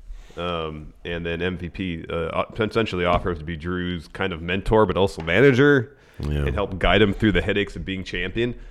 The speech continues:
Speaker 1: M V P doesn't have any experience being W W E champion.
Speaker 2: He was the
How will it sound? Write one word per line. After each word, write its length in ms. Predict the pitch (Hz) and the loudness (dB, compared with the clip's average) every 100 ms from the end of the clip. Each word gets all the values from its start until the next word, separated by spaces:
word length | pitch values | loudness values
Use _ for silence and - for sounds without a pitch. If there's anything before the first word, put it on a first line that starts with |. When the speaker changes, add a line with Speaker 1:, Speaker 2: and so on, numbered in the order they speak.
| - - | -14 -6
Speaker 1:
M 180 | - 120 | 0 2
V 120 | 139 | 4
P 160 | 127 117 | 6 6
doesn't 240 | 101 92 | 6 4
have 160 | 92 90 | 6 4
any 80 | 85 | 4
experience 420 | 78 - 82 78 | 0 0 0 0
being 200 | 78 80 | -2 -2
W 180 | 78 76 | 0 0
W 120 | 73 | -2
E 20 | |
champion. 460 | 76 80 76 90 107 | -4 -4 -4 0 -2
Speaker 2:
He 160 | 107 82 | -2 -4
was 200 | 71 | -4
the 100 | 67 | -6